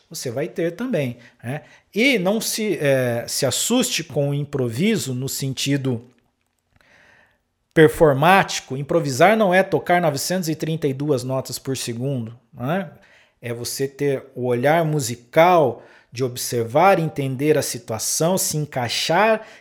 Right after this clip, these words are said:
criar e se somar àquela situação musical que acontece no momento. Por exemplo,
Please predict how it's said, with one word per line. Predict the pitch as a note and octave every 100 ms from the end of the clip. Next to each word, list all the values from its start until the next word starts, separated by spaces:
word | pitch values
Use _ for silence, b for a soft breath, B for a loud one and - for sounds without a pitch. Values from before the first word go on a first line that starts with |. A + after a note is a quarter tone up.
| B
criar | - G3 D#3+ D#3 G#3 B3 - - -
e | E3
se | - G#3
somar | - A3+ G3 D3+ D#3+ G#3+ B3
àquela | A3+ - F3+ F3 D#3+ C3
situação | A#2 - C#3 - C3 - C3
musical | B2 A#2+ A#2 A2
que | A2+
acontece | A#2 A#2 A2+ A2 -
no | A#2+
momento. | D3+ C#3+ A2 - -
Por | D3 C#3+
exemplo, | D3 D3 F3+ B3 D4+